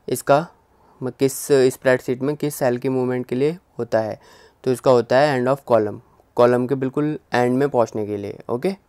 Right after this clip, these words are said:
नेक्स्ट देखते हैं। In Microsoft Excel, control plus right arrow की, राइट एरो की ये वाली और कंट्रोल,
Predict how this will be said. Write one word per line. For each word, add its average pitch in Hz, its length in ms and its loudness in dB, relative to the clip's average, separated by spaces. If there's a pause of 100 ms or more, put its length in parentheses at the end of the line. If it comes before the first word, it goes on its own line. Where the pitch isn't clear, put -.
(680)
नेक्स्ट 120 200 2
देखते 120 240 -2
हैं। 175 120 -6 (2250)
In 147 120 4
Microsoft 143 580 2
Excel, 139 380 2 (300)
control 135 360 2 (100)
plus 143 260 2
right 120 440 2 (240)
arrow 123 300 4
की, 139 200 -6 (580)
राइट 123 240 2
एरो 117 200 4
की 117 280 -6
ये 117 60 0
वाली 113 360 -2 (1040)
और 113 120 -2
कंट्रोल, 107 520 -4